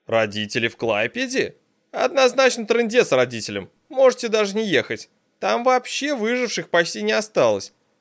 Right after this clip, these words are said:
Наши туда конвой гоняли. Хотели Л Джи Ф вывести». Л Джи Ф. Литовский оружейный фонд. «Зря съездили. Кто-то до них все вынес,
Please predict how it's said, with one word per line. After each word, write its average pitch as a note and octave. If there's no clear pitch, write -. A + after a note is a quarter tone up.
Наши C4
туда F#3+
конвой B3
гоняли. C3
Хотели A#3
Л A#3
Джи G3+
Ф -
вывести». A#2+
Л C#3+
Джи D#3+
Ф. F#2
Литовский B2+
оружейный B2
фонд. G2
«Зря B3
съездили. A2+
Кто-то D#4
до E3
них G#3
все D#3+
вынес, C3